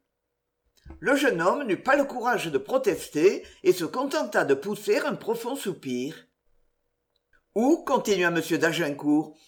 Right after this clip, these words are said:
que tu sois arrêté par un autre obstacle, pris dans une autre affection. » Henri fut secoué d'un frisson. «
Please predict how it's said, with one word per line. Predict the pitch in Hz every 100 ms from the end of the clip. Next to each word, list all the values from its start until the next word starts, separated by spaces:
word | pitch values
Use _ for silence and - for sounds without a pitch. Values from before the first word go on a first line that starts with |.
| - _
que | 208
tu | 208 196
sois | - 302
arrêté | 294 226 - 233
par | 233 151
un | 139
autre | 202 -
obstacle, | 165 - - 160 214 233 294 - -
pris | - 226 311
dans | 302 190
une | 170 156
autre | 254
affection. » | 302 220 175 - 139 127 135 151 - _ _ _ _ _ _ _ _ _ _ -
Henri | 214 180 208
fut | 320 233
secoué | 202 226 - 202
d'un | 233 294
frisson. « | - 208 175 - 123 127 -